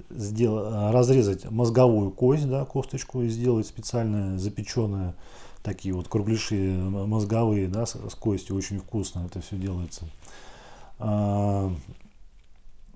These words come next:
пила в обращении намного проще, чем топор. Топор нужно точить, нужно, м, следить, за, чтоб не рассыхалась там рукоятка, там, э, топорище.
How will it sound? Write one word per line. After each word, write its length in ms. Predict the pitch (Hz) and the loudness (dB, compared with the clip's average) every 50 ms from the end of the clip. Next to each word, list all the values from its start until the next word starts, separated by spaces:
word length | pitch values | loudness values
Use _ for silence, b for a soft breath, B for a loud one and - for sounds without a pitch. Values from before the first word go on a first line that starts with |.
| - - - - - - - - - | -20 -20 -20 -20 -20 -20 -20 -6 2
пила 460 | 147 143 147 156 127 107 87 76 - - - - - - - - - - - - - - | 4 6 8 8 8 8 6 2 -4 -12 -18 -20 -20 -20 -20 -18 -18 -18 -18 -18 -18 -16
в 300 | - 101 101 101 98 117 | -10 -6 -4 2 6 6
обращении 640 | 123 113 131 139 139 - - - 151 135 107 95 95 | 6 8 6 4 4 2 0 0 0 2 2 0 0
намного 560 | 92 107 117 127 127 120 101 90 87 82 80 - - - - - - - - - - - - - - - - | -2 0 0 0 2 0 0 0 -2 -4 -6 -10 -16 -18 -18 -18 -18 -18 -20 -20 -20 -20 -20 -20 -20 -4 4
проще, 360 | 131 127 117 98 - - 95 | 6 6 6 6 4 -2 -8
чем 240 | - - 110 92 85 | -6 -6 -6 -6 0
топор. 440 | - 123 127 127 - 180 180 175 | 2 2 2 4 2 2 2 2
Топор 360 | - - 131 117 120 131 117 104 | 0 -2 -2 -2 0 0 0 0
нужно 300 | 98 101 95 90 95 98 | 0 -2 -2 -4 -6 -6
точить, 580 | 98 120 131 131 - - 180 175 170 - - | -4 -4 -4 -4 -2 0 0 0 -2 -4 -6
нужно, 920 | 104 104 113 107 98 95 95 92 92 92 92 92 90 90 87 87 90 87 87 | -6 -4 -4 -2 -2 -2 -2 -2 -2 -2 -2 -4 -4 -4 -4 -4 -4 -4 -4
м, 400 | 85 85 82 82 82 82 82 85 | -6 -6 -8 -8 -8 -10 -10 -12
следить, 340 | - - 113 98 98 98 85 | -8 -8 -6 -6 -4 -6 -6
за, 160 | 85 87 - | -8 -8 -10
чтоб 300 | - - 104 98 - - 92 | -10 -10 -10 -10 -10 -8 -8
не 120 | 98 101 101 | -6 -4 -6
рассыхалась 640 | 101 - - - 95 - 101 98 90 87 85 - - - | -6 -6 -6 -8 -8 -6 -4 -4 -4 -4 -6 -8 -10 -10
там 460 | - 95 92 85 82 80 76 73 80 82 | -10 -8 -8 -8 -8 -10 -10 -10 -10 -12
рукоятка, 640 | 98 98 - 117 123 156 175 175 - - - 127 | -12 -8 -6 -6 -4 -2 -4 -4 -4 -6 -8 -8
там, 300 | - 120 113 110 104 104 B B B B B B B B B B B B B B - - | -6 -4 -4 -4 -4 -6 B B B B B B B B B B B B B B -14 -8
э, 340 | - - 127 117 113 107 104 | -4 0 0 2 2 0 0
топорище. 680 | - - 104 - 127 127 123 117 104 - - 101 92 | -2 -2 2 4 6 6 6 4 2 0 -6 -8 -8